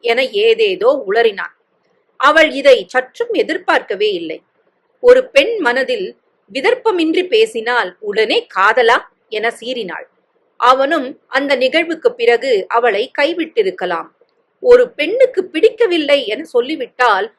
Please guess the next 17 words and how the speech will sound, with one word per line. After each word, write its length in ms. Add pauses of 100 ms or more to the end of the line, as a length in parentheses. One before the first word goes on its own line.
(240)
அதோடு 480 (180)
விட்டுவிட 520
வேண்டும் 480 (160)
என்கிற 320 (120)
அடிப்படை 540 (100)
அறிவு 360
கூட 300
இல்லாது 520 (560)
அனைவரின் 600
முன் 200 (180)
அவள் 400
அவனை 340
நிராகரித்தது 840 (520)
அவனை 380
மிகவும் 540
டிஸ்டர்ப் 440
செய்யவே 480